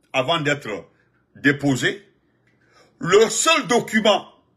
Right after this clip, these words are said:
le seul document qui était derrière Agilo King, c'est le document concernant diffamation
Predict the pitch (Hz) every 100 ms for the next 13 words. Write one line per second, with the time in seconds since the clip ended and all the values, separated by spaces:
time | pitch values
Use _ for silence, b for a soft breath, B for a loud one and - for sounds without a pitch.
0 | _ _ _ _ _ _ _ _ - 135
1 | 175 - 285 294 165 180 196 185 190 -
2 | 156 170 151 127 226 233 185 151 123 -
3 | _ b b b b b 156 165 139 143
4 | 120 113 - 277 262 - _ _ _ _
5 | _ _ - 123 117 139 151 151 131 139
6 | 139 143 135 147 160 - _ _ _ _
7 | _ _ - 98 90 147 151 139 135 -
8 | - 311